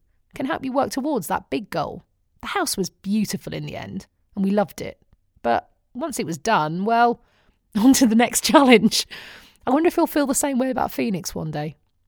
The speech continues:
We had a very quiet but really nice New Year. I watched the fireworks in London at five o'clock in the afternoon and felt a bit emotional hearing the sound of Big Ben. And then I got totally distracted by a bunch of javelinas marauding through our garden. Now, javelinas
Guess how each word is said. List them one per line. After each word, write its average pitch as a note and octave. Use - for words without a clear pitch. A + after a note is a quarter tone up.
We B3
had C#4
a C4+
very D4
quiet E3+
but G3
really A3
nice D#3+
New E3+
Year. E3+
I A#3+
watched -
the D#4+
fireworks A#3+
in G3
London G#3
at -
five F3+
o'clock F#3
in F3+
the F3+
afternoon F#3
and E3+
felt F#3+
a -
bit G#3
emotional A#3+
hearing F3+
the E3+
sound D#3+
of D3
Big D3
Ben. D#3
And -
then A3
I -
got -
totally C#4
distracted G#3
by F3+
a F3+
bunch G3+
of F#3
javelinas G#3+
marauding G3+
through F#3+
our F#3
garden. F#3
Now, A3
javelinas B3+